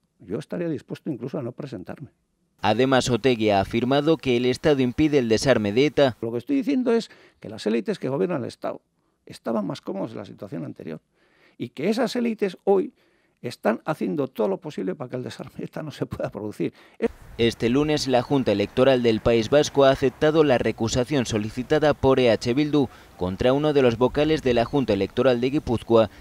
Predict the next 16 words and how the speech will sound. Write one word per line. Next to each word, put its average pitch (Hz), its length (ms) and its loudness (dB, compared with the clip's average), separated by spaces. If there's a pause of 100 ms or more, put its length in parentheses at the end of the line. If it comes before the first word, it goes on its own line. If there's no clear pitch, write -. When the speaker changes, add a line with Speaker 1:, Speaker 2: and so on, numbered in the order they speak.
(140)
Speaker 2:
que 87 120 -4
la 80 120 -2
semana 120 400 -2
pasada 135 440 0
se 131 160 -4
pronunció 127 480 0
en 117 120 -2
contra 151 340 0
de 127 140 2
la 107 100 0
candidatura 107 720 0
de 110 120 2
Arnaldo 120 420 0
Otegi 113 300 0
al 113 60 0
Lehendakari. 113 560 0